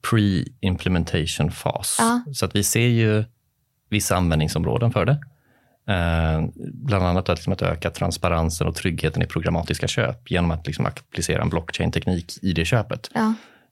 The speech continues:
Speaker 1: Eh, och där har ju ett av våra team gjort det i andra länder. Och det är någonting vi vill testa under året i Sverige.
Speaker 2: Ja.
Speaker 1: Ehm, så att för mediaköpsbranschen så är det väl, ehm, just att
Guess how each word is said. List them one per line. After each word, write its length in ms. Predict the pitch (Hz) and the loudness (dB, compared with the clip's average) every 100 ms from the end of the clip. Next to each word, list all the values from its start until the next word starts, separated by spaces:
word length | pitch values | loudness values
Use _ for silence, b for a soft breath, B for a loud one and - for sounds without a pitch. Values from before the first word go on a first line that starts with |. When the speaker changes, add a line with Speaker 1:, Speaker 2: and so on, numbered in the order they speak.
| _ | _
Speaker 1:
Eh, 480 | - 85 80 78 78 | 0 2 2 2 0
och 160 | 78 98 | -2 0
där 200 | 95 101 | 0 2
har 160 | 98 | 2
ju 300 | 87 87 87 87 | 2 2 2 -2
ett 160 | - | -2
av 40 | 95 | -2
våra 120 | 87 | -2
team 400 | - 80 80 78 - | 0 0 0 -2 -2
gjort 240 | 85 78 | -4 -2
det 80 | 85 | -2
i 40 | |
andra 220 | 82 80 | 0 2
länder. 480 | 92 117 80 - - - | 2 2 2 -2 -10 -4
Och 100 | 95 | 2
det 60 | |
är 120 | 98 | 4
någonting 260 | 92 85 82 | 4 2 2
vi 100 | 82 | 2
vill 120 | 82 | 0
testa 260 | 80 85 - | 0 -2 0
under 160 | 76 | 0
året 260 | - - - | 0 -2 -4
i 40 | |
Sverige. 280 | - 117 - | -4 -2 -2
Speaker 2:
Ja. 240 | - 220 233 b b b b b _ _ 95 | 0 0 0 b b b b b _ _ -4
Speaker 1:
Ehm, 840 | 85 82 80 80 78 78 82 80 82 - | -2 0 -2 -2 -2 -4 -4 -6 -8 -10
så 120 | - | -8
att 60 | 85 - - - | -8 -8 -12 -10
för 140 | - 92 | -2 2
mediaköpsbranschen 2000 | 90 92 78 82 82 - - _ _ - - - 95 85 - - 101 104 - 85 | 4 2 2 2 0 -8 -20 _ _ -18 -12 -4 -2 -2 -4 -2 0 0 0 -2
så 120 | 82 80 | 0 -2
är 60 | |
det 60 | 80 | 0
väl, 300 | 78 76 78 _ _ _ _ _ _ _ _ - | -2 -2 -6 _ _ _ _ _ _ _ _ -12
ehm, 680 | 92 82 78 76 78 80 82 | -6 -4 -4 -4 -4 -4 -2
just 220 | 98 82 | 0 0
att 460 | 82 80 - - - | -2 -6 -12 -10 -10